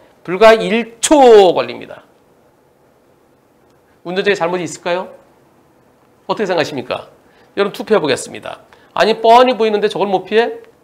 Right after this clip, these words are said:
저 불박차가 더 잘못했다. 무단횡단자가 더 잘못했다. 아니다. 무단횡단자 백 퍼센트 잘못이다. 투표 시작. 여러분들의 의견, 무단횡단자 백 퍼센트 잘못이다가 팔십육 퍼센트입니다.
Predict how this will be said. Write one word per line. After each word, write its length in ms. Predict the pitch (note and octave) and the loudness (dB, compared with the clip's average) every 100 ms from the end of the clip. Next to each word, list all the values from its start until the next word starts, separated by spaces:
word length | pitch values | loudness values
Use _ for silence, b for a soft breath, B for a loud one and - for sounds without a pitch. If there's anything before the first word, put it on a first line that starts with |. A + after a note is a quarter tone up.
| _ - | _ -18
저 80 | - | -12
불박차가 380 | - G3+ G3 | -4 -4 -2
더 80 | F3+ | -2
잘못했다. 560 | E3 D3 D3 D3 F#2+ - b b b | -2 -2 -6 -6 -8 -8 b b b
무단횡단자가 560 | D#3 G3 G3 G#3 G#3 | 0 2 2 2 0
더 100 | F#3 | 0
잘못했다. 640 | F3 E3+ D#3+ D#3 A#2+ F#2+ B B - | -2 -2 -4 0 0 -2 B B -2
아니다. 440 | A#2 F#3 E3+ A#2 - | 0 0 2 0 0
무단횡단자 380 | B2+ D#3+ D#3+ G3+ | -2 0 0 -4
백 160 | A3 D#3+ | -2 -2
퍼센트 200 | E3 E3 | -2 -2
잘못이다. 500 | C#3 B2+ - F2 - _ - | -2 -4 -10 -12 -14 _ -16
투표 240 | A#3 E3 | -8 -8
시작. 300 | - - - _ _ _ _ _ b b | -8 -14 -16 _ _ _ _ _ b b
여러분들의 340 | E3+ G3+ G#3 G#3 | -2 0 0 0
의견, 440 | D#3+ C#3+ G3+ D#4 - _ _ _ | 2 0 0 -4 -16 _ _ _
무단횡단자 520 | D3 F#3+ G#3 G#3 B3 | -2 0 0 -2 -4
백 160 | G3 F3 | -4 -6
퍼센트 140 | G#3 | -4
잘못이다가 400 | G3 F3+ G3 F3+ | -4 -4 -6 -8
팔십육 380 | G3+ G3+ F3 D3+ | -6 -8 -6 -8
퍼센트입니다. 720 | C3+ B2+ A2+ G#2 - F2 | -6 -8 -8 -14 -14 -20